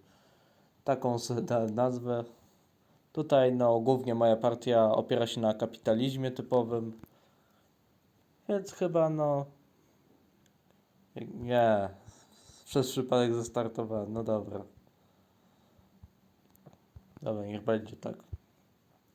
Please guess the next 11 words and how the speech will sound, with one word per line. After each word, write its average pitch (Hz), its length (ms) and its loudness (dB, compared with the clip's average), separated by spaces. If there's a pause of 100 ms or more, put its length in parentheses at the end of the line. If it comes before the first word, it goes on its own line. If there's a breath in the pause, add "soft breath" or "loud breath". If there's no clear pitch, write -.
(360)
Więc 165 300 0
no 175 140 0
cóż, 113 400 -4
zaczynamy. 156 680 -2 (2500 soft breath)
Tutaj 127 360 2
piętnastego 123 640 -4
już 113 100 -2
widać, 117 340 -2
że 113 100 -6
są 110 280 -4
wybory. 127 580 2